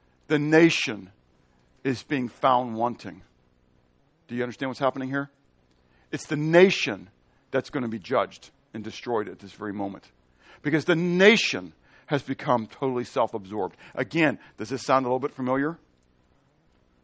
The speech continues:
Do you think about where our roots began as a nation and where we are right now? How self-absorbed as a people we are.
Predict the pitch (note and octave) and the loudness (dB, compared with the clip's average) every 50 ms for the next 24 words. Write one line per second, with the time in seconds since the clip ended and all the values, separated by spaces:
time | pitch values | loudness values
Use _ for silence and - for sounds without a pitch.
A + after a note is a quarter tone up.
0 | _ _ _ _ _ _ _ _ _ _ _ _ _ _ _ - C3 C3+ - G3+ | _ _ _ _ _ _ _ _ _ _ _ _ _ _ _ -6 -6 -4 0 0
1 | G#3 F#3+ F#3 E3+ D#3+ E3 E3+ E3 F3+ F#3 F#3 F3+ F#3+ F#3+ E3+ D#3+ F#3 A3 G#3 - | 0 4 8 8 8 8 8 6 6 8 10 10 10 8 8 6 2 0 0 -4
2 | - - C#3 A2 A2 G#2+ F2+ E2+ F2+ A2 - _ _ _ _ _ _ _ _ _ | -8 -8 -8 -8 -6 -10 -10 -12 -14 -20 -20 _ _ _ _ _ _ _ _ _
3 | - _ _ _ _ _ _ _ _ _ _ - C#3 C#3+ C3 D#3 D#3 E3 E3 D#3 | -20 _ _ _ _ _ _ _ _ _ _ -2 -2 -2 -2 -2 0 0 0 0
4 | - - G#2 F#2+ F2+ - _ _ _ _ _ _ _ _ _ - D3+ C#3+ D3 D#3 | -2 -6 -10 -14 -16 -20 _ _ _ _ _ _ _ _ _ -4 -2 2 4 4
5 | E3+ E3+ E3 E3 D#3 D3+ D3 C#3+ C#3 C3+ C3+ C#3 C#3+ C#3 C3 C3 B2+ A2+ G2 - | 4 6 6 6 6 8 10 8 8 8 6 4 2 2 0 2 2 2 2 -2
6 | - - - - - G#3 A3 A3 G3+ D#3+ - - - - A3 G#3+ A3 - - - | -6 -14 -6 2 6 6 6 6 4 0 -4 -8 2 6 8 8 8 6 4 -2
7 | F#3 D#3+ C#3+ B2 A#2 D#3 F#3+ F#3+ F3+ E3 - D3 B2+ D3+ C3+ C3 C#3+ - - - | -4 -4 -2 -4 0 2 4 6 4 4 2 0 -2 -4 -2 -2 -4 -6 -6 -8
8 | G#3+ G#3 - D3+ B2 G#2 - - - _ _ B2 C#3 C#3+ C#3+ C#3+ C#3+ C#3+ A#2 F2+ | -10 -6 -4 -4 -4 -4 -6 -12 -20 _ _ 2 4 8 10 12 12 10 10 6
9 | F2 - | 2 -4